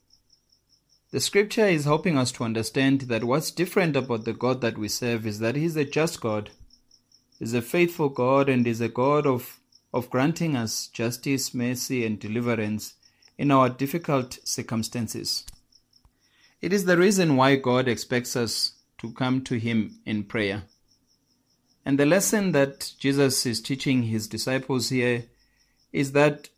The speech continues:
they should pray always and not give up. How much have we given up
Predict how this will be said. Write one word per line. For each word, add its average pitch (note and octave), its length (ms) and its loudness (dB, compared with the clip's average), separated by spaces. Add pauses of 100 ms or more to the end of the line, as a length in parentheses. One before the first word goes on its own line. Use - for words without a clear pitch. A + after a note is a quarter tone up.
(300)
they D#3 160 6
should G3 460 0 (100)
pray D3 340 4
always B2+ 680 0 (340)
and A2+ 200 2
not A2+ 240 -2
give G#2 180 -4
up. E2+ 220 -8 (1400)
How F#3 200 4
much G3+ 540 -2
have F3 280 2
we D3 100 4
given C3+ 360 0
up B2+ 260 -2